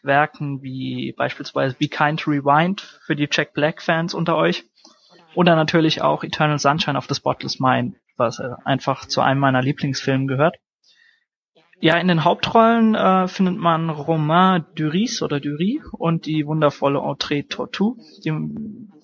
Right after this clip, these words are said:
uns natürlich spätestens seit Amélie den Kopf verdreht hat, zumindest den meisten. Und, äh, in dem Film,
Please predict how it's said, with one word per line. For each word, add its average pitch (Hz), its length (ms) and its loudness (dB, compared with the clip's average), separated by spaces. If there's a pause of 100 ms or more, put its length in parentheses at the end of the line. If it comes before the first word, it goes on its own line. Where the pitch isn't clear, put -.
(100)
uns 151 220 -2
natürlich 143 420 2
spätestens - 720 -2
seit 127 240 2
Amélie 131 320 -2
den 139 180 -2
Kopf - 200 -4
verdreht - 360 -6
hat, 170 180 -8 (280)
zumindest 135 400 -6
den 131 100 -4
meisten. 131 500 0
Und, 147 480 -4
äh, 139 300 0
in 147 80 -4
dem 151 160 -2
Film, 233 460 2